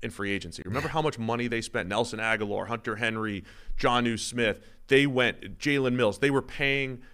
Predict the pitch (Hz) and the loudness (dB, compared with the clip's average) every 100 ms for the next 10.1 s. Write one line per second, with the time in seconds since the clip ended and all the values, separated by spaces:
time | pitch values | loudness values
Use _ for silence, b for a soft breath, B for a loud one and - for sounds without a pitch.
0 | B B - _ - - 69 - 120 107 | B B -20 _ -20 -18 -18 -10 -4 -4
1 | 85 160 170 160 - 120 - - 151 131 | -2 4 6 6 -2 -6 -8 0 2 2
2 | 82 - 101 101 90 165 - 120 98 101 | 0 -8 -8 -8 -4 -4 -2 -4 -4 -4
3 | 90 90 143 127 92 - b b b b | -4 -2 -2 -2 -6 -16 b b b b
4 | b - - 80 87 82 156 185 - 92 | b -14 -6 -4 -4 -2 0 0 -2 -6
5 | 87 113 143 135 139 135 - - 110 127 | -4 2 2 2 0 0 -2 -4 2 4
6 | 98 82 b b b b - 113 151 175 | 4 0 b b b b 2 6 6 4
7 | 131 104 95 113 113 98 95 92 90 90 | 2 4 4 2 0 -2 -4 -2 -8 -6
8 | 104 135 165 180 104 87 95 80 90 - | -8 -6 -4 -4 -6 -8 -10 -10 -8 -8
9 | 98 101 92 110 113 170 131 - 101 95 | -2 0 2 2 2 4 2 2 -4 -4